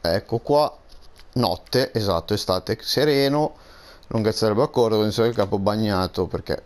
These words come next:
viene sempre inumidito, e dunque possiamo iniziare ovviamente con tutto il tempo possibile. Vi ricordo che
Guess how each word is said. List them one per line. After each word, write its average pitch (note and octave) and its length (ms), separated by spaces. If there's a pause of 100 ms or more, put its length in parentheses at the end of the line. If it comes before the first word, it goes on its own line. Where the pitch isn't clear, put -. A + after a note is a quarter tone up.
viene G2+ 220
sempre G2+ 320
inumidito, E3+ 580
e F3+ 60
dunque B2 560 (100)
possiamo B2 280
iniziare - 420 (1040)
ovviamente G#2 560
con G2+ 220
tutto G#2+ 400 (520)
il C3+ 280
tempo C#3 400
possibile. A#2 800
Vi - 100
ricordo A2+ 380
che A2 280